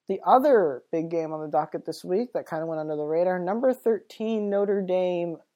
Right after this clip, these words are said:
beat number eleven U S C forty-nine to fourteen. So another, looked like it was gonna be a good game, but it was really a blowout, and Notre Dame led this one twenty-eight nothing at half, so this game was kinda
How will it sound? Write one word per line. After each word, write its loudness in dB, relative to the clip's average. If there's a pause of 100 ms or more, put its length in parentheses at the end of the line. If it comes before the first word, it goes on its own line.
(160)
beat -6
number -2
eleven 2
U 2
S 0
C -2
forty-nine -2
to -8
fourteen. -8
So -12
another, 0 (840)
looked 4
like 8
it 6
was 6
gonna 6
be 6
a 6
good 4
game, 6
but 2
it 4
was 2
really 8
a 8
blowout, 8
and -2
Notre 6
Dame 2
led 6
this -2
one -2
twenty-eight -2
nothing 0
at -8
half, -6
so -20
this -14
game -4
was -10
kinda -12